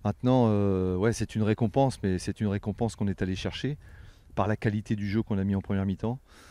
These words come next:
Euh, voilà, on a respecté, on a mis, euh, respecté les choses, euh, on a mis de l'intensité dans tout ce que l'on faisait, et notamment défensivement lorsqu'on, lorsque l'on perdait le ballon.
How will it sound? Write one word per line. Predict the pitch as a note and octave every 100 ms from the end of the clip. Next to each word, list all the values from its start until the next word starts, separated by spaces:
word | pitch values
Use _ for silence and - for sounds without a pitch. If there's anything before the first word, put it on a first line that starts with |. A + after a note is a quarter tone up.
| - - -
Euh, | F2 E2+ E2+ E2+ E2+ E2+ E2+ E2+ E2+ E2+
voilà, | F2 E2+
on | F#2+ F2+
a | F2+
respecté, | F#2 - G#2+ G#2 G2+
on |
a | G2
mis, | F#2+ F#2 F#2
euh, | F2+
respecté | F2+ G2 G#2 - G2+
les |
choses, | F#2+ G#2+ G2 G#2+ F#2
euh, | F2 F2 F2 F2 F2 E2+
on | F#2
a | G2
mis |
de | G2+
l'intensité | G#2 - G2+ - - G2+
dans | F#2+
tout | -
ce | G2
que | G#2+
l'on | G2
faisait, | - F#2 G#2+ A2+
et |
notamment | G2 - F#2+ F#2+
défensivement | F2 G2 - G2 G#2
lorsqu'on, | F#2 - F2+ E2+ - -
lorsque | F2+ -
l'on | G2 F#2
perdait | F#2 F2
le | E2
ballon. | F2+ A2